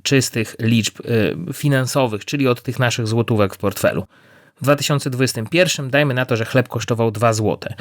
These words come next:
ale w dwa tysiące dwudziestym drugim kosztował już cztery złote, czyli ola Boga wzrósł nam na przykład o sto procent.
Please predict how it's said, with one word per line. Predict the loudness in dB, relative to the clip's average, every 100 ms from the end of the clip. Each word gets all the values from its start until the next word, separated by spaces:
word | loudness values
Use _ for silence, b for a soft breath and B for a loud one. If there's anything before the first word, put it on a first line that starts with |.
| B B B B
ale | -2
w | 0
dwa | 0
tysiące | 0 -2 -2
dwudziestym | 0 0 0 0 2
drugim | 2 2 0 0
kosztował | -2 -2 0
już | 0 -2
cztery | -2 0 0 0
złote, | -4 -4 -4
czyli | -2 -2 0 0
ola | 0 0
Boga | 0 0 0 -2
wzrósł | -4 0 0 0 0
nam | 0 2
na | 0
przykład | -2 0 2 2
o |
sto | 2 0
procent. | 2 0 -2 -8 -12